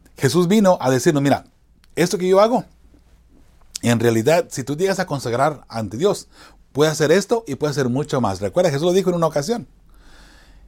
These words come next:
Y Jesús vino a ponernos la muestra de que sí se puede, que el ser humano, si se consagra a Dios lo suficiente, puede hacer milagros también, no por su poder, sino por, a través de Cristo Jesús, obviamente a través del Padre, a través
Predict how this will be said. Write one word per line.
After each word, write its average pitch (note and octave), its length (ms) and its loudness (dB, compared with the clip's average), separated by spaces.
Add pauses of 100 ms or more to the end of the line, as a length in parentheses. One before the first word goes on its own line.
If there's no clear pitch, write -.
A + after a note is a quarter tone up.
(100)
Y C3+ 100 -2
Jesús D3+ 300 2
vino A3 240 2
a F#3 100 4
ponernos D#3+ 300 2
la C#3+ 120 4
muestra D3 440 0
de B2 100 -2
que C3+ 140 -6
sí A3+ 160 -8
se G3+ 140 -2
puede, C#3+ 320 0 (360)
que C3+ 80 -2
el C3 80 2
ser F#3 160 4
humano, F#3+ 360 2
si C3+ 120 -6
se B2+ 100 -4
consagra D#3+ 560 0
a C#3 80 0
Dios D3+ 240 0
lo C#3 100 -2
suficiente, F3+ 680 -4 (280)
puede D#3 280 4
hacer D3 300 0
milagros C#3 440 4
también, C#3 360 0 (200)
no G#2+ 460 4
por E3 120 2
su F3 120 2
poder, F#3 360 4 (200)
sino B2+ 220 -2
por, B2 120 -2
a A#2 160 -4
través B2+ 320 0
de C#3 180 -4
Cristo A#2+ 280 -4
Jesús, B2+ 320 -6
obviamente C3+ 240 -2
a A#2+ 40 -4
través A2 320 -2
del A#2 160 -2
Padre, C#3 400 0 (220)
a A2 100 -6
través A2+ 460 0